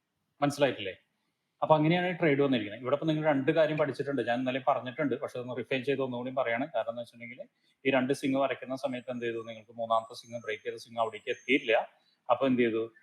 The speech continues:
ഏഹ്, വീണ്ടും അത് ബ്രേക്ക് ചെയ്ത് താഴോട്ടേക്ക് വന്ന സ-, സ്ഥിതിക്ക് ആ രണ്ടാമത്തെ സിങ്ങും മൂന്നാമത്തെ സിങ്ങും മൊ-, ക്രിയേറ്റ് ചെയ്തിട്ട്,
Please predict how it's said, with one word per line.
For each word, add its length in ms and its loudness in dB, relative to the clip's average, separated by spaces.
ഏഹ്, 200 0
വീണ്ടും 560 4
അത് 80 6
ബ്രേക്ക് 320 4
ചെയ്ത് 220 2
താഴോട്ടേക്ക് 360 2
വന്ന 200 0
സ-, 200 -6
സ്ഥിതിക്ക് 720 -6
ആ 180 2
രണ്ടാമത്തെ 420 2
സിങ്ങും 340 -2
മൂന്നാമത്തെ 400 0
സിങ്ങും 280 -10
മൊ-, 160 -8
ക്രിയേറ്റ് 260 -2
ചെയ്തിട്ട്, 380 0